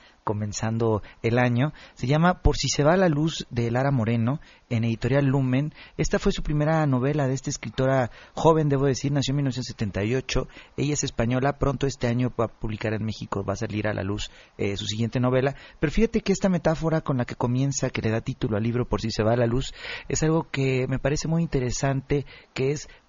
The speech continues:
en el presente, en este m-, de dos mil diecisiete que está comenzando,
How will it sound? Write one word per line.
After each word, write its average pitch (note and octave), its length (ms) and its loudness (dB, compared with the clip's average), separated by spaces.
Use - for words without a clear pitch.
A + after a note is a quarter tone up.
en C3+ 160 0
el C3 100 0
presente, E3 680 0
en C#3+ 120 0
este D#3 200 -4
m-, C#3 280 -2
de A#2 160 -2
dos A2+ 160 -2
mil B2 160 2
diecisiete B2 640 -2
que - 120 -10
está F#2+ 160 -6
comenzando, A#2 680 -2